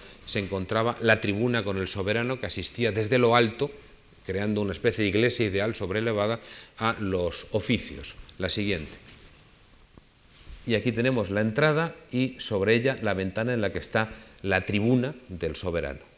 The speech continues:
es decir, una iglesia sobrelevada. En esta puerta se conservaban, siguiente, se realizó una decoración como esta que vemos aquí. Es una decoración que tiene, si nos fijamos en dos recuadros,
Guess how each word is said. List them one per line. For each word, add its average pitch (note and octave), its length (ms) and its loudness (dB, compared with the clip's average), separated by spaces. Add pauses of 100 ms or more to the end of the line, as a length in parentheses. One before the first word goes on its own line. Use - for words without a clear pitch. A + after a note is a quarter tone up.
(120)
es - 140 -16
decir, - 220 -10
una F#2+ 160 -2
iglesia A2+ 240 0
sobrelevada. G2 580 -2 (380)
En C#3 120 6
esta F3+ 280 4
puerta C#3 320 4
se G#2+ 120 -4
conservaban, G2+ 600 -2
siguiente, A2 640 2 (920)
se B2+ 420 2
realizó D3 720 6 (100)
una F#3 240 6
decoración C#3 680 4 (340)
como A#2+ 260 4
esta C#3 240 -2
que G#2 100 -2
vemos F#2 280 -2
aquí. D2 280 -12 (540)
Es C3+ 160 2
una E3 140 4
decoración D3+ 720 6
que B2+ 140 4
tiene, D3 460 2
si - 140 -6
nos A2+ 120 -2
fijamos C3 580 0
en G#2 280 -4 (280)
dos A#2+ 260 4
recuadros, C#3 720 4